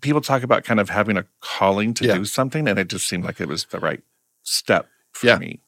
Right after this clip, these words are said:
Speaker 2: Yeah. So that was originally then your, your entree into that was a city position, a grant-funded position.
Speaker 1: Correct.
Speaker 2: Okay. So when the six months was up, was the job done?
Speaker 1: It was not done. It was
Speaker 2: Aha.
Speaker 1: renewed.
Speaker 2: Okay.
Speaker 1: It was renewed.
Speaker 2: All
Speaker 1: So
Speaker 2: right.
Speaker 1: I stayed,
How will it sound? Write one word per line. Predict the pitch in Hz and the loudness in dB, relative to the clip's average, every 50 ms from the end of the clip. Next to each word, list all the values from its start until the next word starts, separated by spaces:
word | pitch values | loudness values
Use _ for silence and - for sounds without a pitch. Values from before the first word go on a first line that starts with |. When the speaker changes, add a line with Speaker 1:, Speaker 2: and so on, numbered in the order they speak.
| _ _ - | _ _ -4
Speaker 2:
Yeah. | 120 107 - - - - - | -4 -4 -4 -4 -10 -18 -8
So | - - 147 | -2 2 6
that | 127 139 175 196 | 8 8 8 8
was | 202 170 147 | 6 4 4
originally | 127 110 107 104 104 123 139 127 135 127 120 113 107 107 107 104 101 101 | 2 2 2 2 2 2 2 4 2 2 2 2 2 2 2 0 0 -2
then | 98 90 107 104 101 101 98 95 95 95 98 - | -2 0 2 4 4 4 4 2 0 -2 -4 -6
your, | - 107 104 107 104 - | -8 -6 -4 -4 -4 -2
your | 117 104 101 104 | 0 2 6 8
entree | 110 131 143 139 - - 120 117 113 107 104 104 104 - | 8 8 8 6 4 2 2 4 4 2 2 0 -2 0
into | 120 110 113 117 110 - - - 107 104 104 98 98 | -2 0 0 -2 -4 -4 -4 -4 -2 -2 -2 -2 0
that | 98 110 104 101 104 - - | 2 2 4 4 2 0 -4
was | 95 95 95 92 | -4 -4 -4 -4
a | 95 90 - | -4 -6 -4
city | - - - - - 113 131 123 120 | -4 -2 0 0 0 0 0 0 -2
position, | 120 - 110 95 92 110 101 - - | -2 -2 -2 0 0 0 0 0 -2
a | 78 | -6
grant-funded | 76 80 90 101 107 113 - - - 113 110 101 92 85 | -6 -2 2 2 2 2 2 -2 -8 -6 -6 -6 -6 -6
position. | - 101 87 92 104 98 - - - - _ - | -6 -6 -4 -4 -2 -4 -4 -6 -8 -16 _ -16
Speaker 1:
Correct. | - - 110 95 95 87 - - - - | -8 -4 -2 0 0 -2 -2 -4 0 2
Speaker 2:
Okay. | 120 127 120 - 147 120 | 2 4 6 6 4 4
So | - - 135 | 4 4 2
when | 120 120 117 | 2 2 2
the | 117 110 | 2 2
six | - - - 180 175 - - | 0 0 0 0 -2 -4 -2
months | - 147 143 143 135 - - | -2 0 0 0 -2 -4 -4
was | 120 113 - | -4 0 4
up, | 151 156 - - - | 4 2 2 0 -4
was | 120 110 95 90 | -4 -4 -4 -4
the | 101 104 | -6 -6
job | 95 - 110 107 104 104 101 95 92 - _ - | -4 0 2 4 6 4 4 2 0 -8 _ 0
done? | - 90 95 117 - 285 277 - _ _ - | 2 4 4 4 2 2 -2 -6 _ _ -4
Speaker 1:
It | 110 | -2
was | 107 107 101 98 | 0 0 0 2
not | 113 113 117 117 110 95 | 4 6 6 6 6 4
done. | - 90 80 - | 2 -2 -2 -2
It | 85 95 | -2 0
was | 95 110 107 - | 2 2 2 4
Speaker 2:
Aha. | - 156 151 | 4 4 4
Speaker 1:
renewed. | 104 107 104 95 87 - - | 4 4 2 2 0 0 4
Speaker 2:
Okay. | 110 117 117 117 110 - - 135 131 123 | 6 6 6 6 4 4 2 2 2 2
Speaker 1:
It | 107 101 | 0 -2
was | 98 92 - - | -4 -4 -6 -6
renewed. | - 95 - - - - | -8 -8 -8 -8 -6 -2
Speaker 2:
All | - 101 | 0 2
Speaker 1:
So | 107 | 4
Speaker 2:
right. | 113 104 | 6 6
Speaker 1:
I | 135 156 | 6 6
stayed, | 165 - - - 127 113 110 107 98 101 101 101 - | 4 2 0 2 2 4 4 2 0 -2 -4 -6 -8